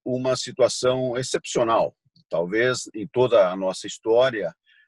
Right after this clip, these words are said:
eh, o Brasil nunca esteve, eh, às voltas com um caso tão, eh, importante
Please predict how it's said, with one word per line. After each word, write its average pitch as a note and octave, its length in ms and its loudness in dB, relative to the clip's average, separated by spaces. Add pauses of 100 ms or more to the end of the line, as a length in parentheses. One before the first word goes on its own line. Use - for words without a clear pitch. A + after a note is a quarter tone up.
(120)
eh, F#2 500 -4
o F#2+ 100 -8
Brasil G2+ 420 -2
nunca B2+ 260 -4
esteve, G#2+ 800 -4 (360)
eh, F#2+ 800 0
às G#2 240 2
voltas G2+ 680 -2 (100)
com B2 280 -6 (100)
um B2+ 240 -4
caso A#2+ 540 2
tão, B2+ 500 0
eh, F2 800 -2
importante B2+ 1000 0